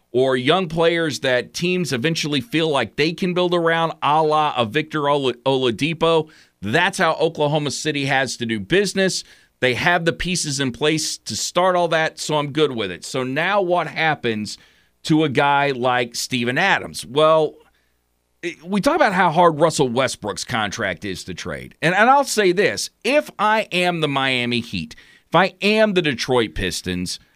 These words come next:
I don't really want to take on Russell Westbrook's contract.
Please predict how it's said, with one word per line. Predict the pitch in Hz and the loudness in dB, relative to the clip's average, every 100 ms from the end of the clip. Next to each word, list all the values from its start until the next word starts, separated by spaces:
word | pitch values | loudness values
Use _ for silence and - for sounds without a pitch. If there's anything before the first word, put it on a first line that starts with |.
| _ _ _ - | _ _ _ 2
I | 269 | 4
don't | 277 | 4
really | 240 214 | 4 4
want | 180 165 117 | 4 2 4
to | |
take | 160 139 | 2 4
on | 135 123 | 2 4
Russell | 123 - 113 | 2 2 2
Westbrook's | 107 - - 104 - | 2 0 -2 -2 -2
contract. | 208 226 220 - - - | 0 2 2 -2 -4 -6